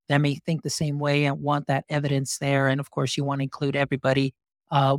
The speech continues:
within that learning process as well is something that's very powerful. So I'm really excited, and I highly encourage all our audience members and, uh, anybody that's gonna be catching this show,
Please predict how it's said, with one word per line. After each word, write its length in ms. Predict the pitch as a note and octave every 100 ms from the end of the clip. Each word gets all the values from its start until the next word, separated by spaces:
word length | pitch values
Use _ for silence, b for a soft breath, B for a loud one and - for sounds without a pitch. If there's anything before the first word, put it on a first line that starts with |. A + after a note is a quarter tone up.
| D#3+
within 380 | D3 D3 C#3+ D3
that 180 | C#3+ -
learning 360 | D3+ D3+ D3 C#3+
process 460 | - C#3+ - C#3
as 160 | C3+ C#3
well 220 | C#3+ C#3+
is 100 | C#3
something 280 | D3+ C#3+ C#3
that's 220 | C3+ -
very 260 | C3+ C3 C3
powerful. 440 | - C#3 C#3 C3+
So 220 | - D3 b b b
I'm 120 | - C#3
really 220 | F3+ F3+
excited, 560 | E3 - D#3+ E3 E3
and 180 | D#3 C#3
I 180 | C#3+ C3+ - -
highly 260 | E3 D#3+ D#3
encourage 520 | D3 - D3 C#3+ - - _ -
all 180 | D#3+
our 100 | D#3
audience 400 | D3 D3+ D#3 D3
members 480 | C#3+ D3 D3 D3+ D3
and, 280 | D#3+ C#3 C#3
uh, 40 |
anybody 540 | D3+ D3+ D3 D3+ - D3
that's 180 | C#3 -
gonna 160 | C#3
be 180 | C3+ C#3
catching 380 | - D3 - C#3+
this 140 | C#3
show, 260 | - F3+